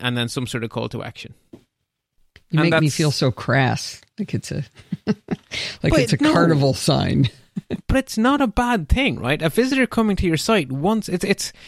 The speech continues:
Speaker 1: it's like when you're composing a photograph. A visitor doesn't wanna sit there thinking, "What should I be looking at?" It
Speaker 2: Hmm.
Speaker 1: should sort of happen.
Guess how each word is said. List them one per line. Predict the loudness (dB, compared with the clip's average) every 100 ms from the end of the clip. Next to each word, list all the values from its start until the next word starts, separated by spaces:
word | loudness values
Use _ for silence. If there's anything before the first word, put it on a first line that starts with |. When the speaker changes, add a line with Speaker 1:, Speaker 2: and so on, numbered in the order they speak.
| -10 -4
Speaker 1:
it's | 2
like | 2 4
when | 4
you're | 4
composing | 4 4 2 2 0
a | -2
photograph. | 2 2 2 -2 -8 -8
A | -4
visitor | -2 0 2
doesn't | 2 2
wanna | 2 4
sit | 2 0
there | 0
thinking, | 0 0 0
"What | 0 0
should | 2
I | 2
be | 2 0
looking | 2 0 -2
at?" | -6 -12 _ _ -14
It | -4
Speaker 2:
Hmm. | 2
Speaker 1:
should | 2 2
sort | 0 -2 0
of | 0 0
happen. | -2 0 2 2 0